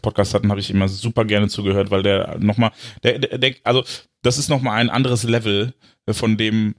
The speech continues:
was wir sagen. Ich glaube nicht, dass wir Unsinn erzählen, aber ich glaube, Konstantin Eckner hat noch mal ein, eine Etage höher zum Beispiel und, ähm, höre ich sehr gerne zu, sollten wir definitiv noch mal einladen, wenn wir die Chance dazu kriegen.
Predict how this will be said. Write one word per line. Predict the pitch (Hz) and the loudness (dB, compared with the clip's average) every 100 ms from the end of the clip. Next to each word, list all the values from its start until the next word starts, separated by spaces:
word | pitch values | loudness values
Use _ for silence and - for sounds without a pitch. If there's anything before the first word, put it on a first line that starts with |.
| _ | _
was | - 98 | -2 0
wir | 120 | 0
sagen. | 143 151 156 | 0 0 -2
Ich | 147 | -4
glaube | 117 117 | -4 0
nicht, | 117 117 | 0 0
dass | 110 101 | -2 -2
wir | 104 | -2
Unsinn | 143 170 | 0 0
erzählen, | 170 165 202 220 208 _ 131 113 - | 0 0 0 0 -4 _ -16 -16 -4
aber | 120 117 113 | -2 0 0
ich | 117 | 0
glaube, | 113 113 110 | 0 0 -2
Konstantin | - 117 113 113 | 0 0 0 0
Eckner | 104 110 | 0 0
hat | 110 | 0
noch | 110 | 0
mal | 110 110 107 107 | 0 2 0 -2
ein, | 110 120 120 | -2 -2 0
eine | 117 117 113 | 0 0 0
Etage | 113 110 104 104 | 0 -2 -2 0
höher | 107 95 90 - _ _ _ _ | 2 2 0 -6 _ _ _ _
zum | - | 0
Beispiel | 92 90 - 95 92 | 0 0 -2 -4 -2
und, | 92 90 87 - | 0 0 -2 -8
ähm, | 90 92 98 _ _ | -6 -6 -8 _ _
höre | 131 | -2
ich | 143 | 2
sehr | 139 | 2
gerne | 131 127 | 2 0
zu, | 120 113 120 127 | -2 -4 -2 0
sollten | 110 110 | 0 2
wir | 104 | 0
definitiv | 98 110 107 107 98 | 0 0 0 0 -2
noch | 95 | 0
mal | 92 | 0
einladen, | 92 90 85 87 | 0 0 -2 -4
wenn | 87 92 | -2 -4
wir | |
die | 95 | -6
Chance | - - - | -8 -8 -8
dazu | - | -18
kriegen. | _ _ | _ _